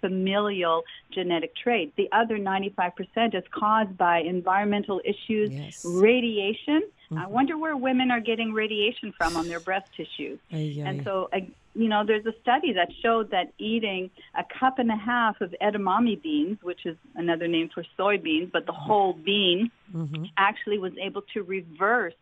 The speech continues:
Speaker 1: the mutation of a braca gene. So that's powerful, women, you know, to know that you can reverse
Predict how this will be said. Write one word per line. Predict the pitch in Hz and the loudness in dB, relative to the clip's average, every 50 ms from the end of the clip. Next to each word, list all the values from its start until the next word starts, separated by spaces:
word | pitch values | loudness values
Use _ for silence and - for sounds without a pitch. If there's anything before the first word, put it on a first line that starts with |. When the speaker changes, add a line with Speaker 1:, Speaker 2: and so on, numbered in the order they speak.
| _ _ - - - _ - | _ _ -20 -20 -16 _ -6
Speaker 1:
the | 202 | -4
mutation | 196 202 190 196 196 - 190 190 196 - - 180 | -4 -4 -4 -6 -8 -8 -8 -8 -8 -8 -6 -6
of | 170 160 | -4 -4
a | 180 | -4
braca | 165 - 160 156 165 - - 165 | -2 0 0 0 0 -2 -6 -12
gene. | 147 - 156 151 135 - - 160 _ _ _ _ _ - - _ _ _ - | -10 -8 -8 -8 -8 -8 -10 -14 _ _ _ _ _ -20 -20 _ _ _ -2
So | 220 214 | -2 0
that's | 202 240 277 392 403 - - | 2 2 2 2 0 -4 -2
powerful, | - 262 262 294 359 359 254 - - 196 180 165 | 0 2 2 4 2 0 0 -4 -6 -6 -6 -6
women, | 170 175 170 180 190 202 220 226 - | -6 -6 -6 -6 -6 -8 -8 -10 -10
you | 208 196 | -10 -12
know, | 196 190 - | -12 -12 -10
to | - 202 | -8 -6
know | 190 185 190 202 208 240 262 240 202 | -4 -4 -2 2 4 4 4 4 2
that | 175 185 196 - | 0 -2 -6 -4
you | - 226 247 | -4 -4 -4
can | 240 - 240 202 | 0 0 0 0
reverse | 190 185 175 165 165 165 196 202 208 202 175 | 0 -2 -4 -6 -4 -2 0 2 2 0 0